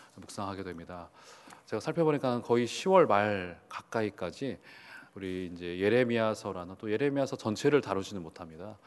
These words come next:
꽤 긴 성경이기 때문에, 아, 두 달을 살피게 될 텐데, 어, 이 선지서가, 어, 같은 내용이 상당히 반복이 되어집니다. 그래서 꽤 지루할 수도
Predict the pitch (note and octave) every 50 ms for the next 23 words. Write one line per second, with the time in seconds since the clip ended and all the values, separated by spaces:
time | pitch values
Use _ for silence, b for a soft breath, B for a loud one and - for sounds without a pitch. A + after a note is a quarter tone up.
0 | B B B B B - - A2+ G2+ - - - C3+ C3 B2 A#2+ - C#3 C3 C3+
1 | A#2+ G#2+ F2+ - - - - E2+ E2+ F2 E2+ F2+ A2 C3+ B B B B B B
2 | - F#2 - - G#2 A#2 A#2 A2+ G#2+ - C3+ - - C3+ B2+ B2 A2 G2+ F2+ -
3 | G2 F#2 F#2+ A#2 C#3+ C3+ G#2+ - B B B B B B B B B B B B
4 | B _ _ _ - A2+ A2+ A2+ A2+ A2+ A2+ A2+ A2 A2 A2 A2+ - - F#3+ G3
5 | G#3 F#3+ - F3 D#3 D3 C#3+ C#3 C3 B2 A#2 A2 A#2 C#3 C#3 B2 G2+ F2 E2+ -
6 | - - _ _ _ _ _ _ _ - - - G2+ G2 F#2+ F#2+ - - - -
7 | D#3+ F3+ F3+ E3 D3 C3 A#2+ A2+ A2 G#2+ G#2 G2+ G2+ G2+ G2+ - D3+ D3+ D3 C3+
8 | B2+ - A#2+ A2+ A2 C#3+ C#3+ C3 A#2 G#2 G2 F2+ F2+ - F2+ D#2+ - F2 F2 F2+
9 | F#2+ - - - A#2+ G#2 - - - B2+ D3+ D3 D3 D3 D3 - A#2+ A2 A2 G#2+
10 | G2+ -